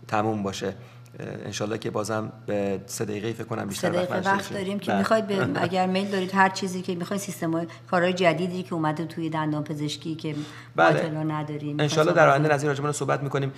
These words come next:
Speaker 1: راجع به دندان پزشکی، راجع به روانشناسی فقط می‌خواستم این نکته رو بگم
Speaker 2: بفرمایید.
Speaker 1: توی این یک، یک، یک کوچولو وقتی که هست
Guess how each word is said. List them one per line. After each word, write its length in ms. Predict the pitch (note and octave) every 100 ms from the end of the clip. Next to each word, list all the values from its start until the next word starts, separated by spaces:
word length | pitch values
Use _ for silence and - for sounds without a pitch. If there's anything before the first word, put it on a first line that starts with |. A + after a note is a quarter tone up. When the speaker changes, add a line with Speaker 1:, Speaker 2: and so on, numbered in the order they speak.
| - - -
Speaker 1:
راجع 200 | E3 F#3+
به 80 | A3
دندان 420 | E3 E3+ D#3+ D3+
پزشکی، 400 | C#3 C#3 C3+ -
راجع 200 | D3+ C3+
به 80 | D#3+
روانشناسی 540 | C#3+ A#2+ A2+ A2+ A2 -
فقط 240 | C3 C3
می‌خواستم 380 | B2 A#2+ B2 B2
این 100 | A2
نکته 220 | G2+ A2
رو 80 | G#2+
بگم 280 | G#2 G2+ G2+
Speaker 2:
بفرمایید. 80 |
Speaker 1:
توی 160 | G2+ C3+
این 160 | A2 G#2+
یک، 80 | G#2+ -
یک، 80 | G#2 -
یک 240 | G#2 G#2 -
کوچولو 340 | G#2 - G2
وقتی 260 | G#2 - A2
که 140 | G#2
هست 260 | A2 C3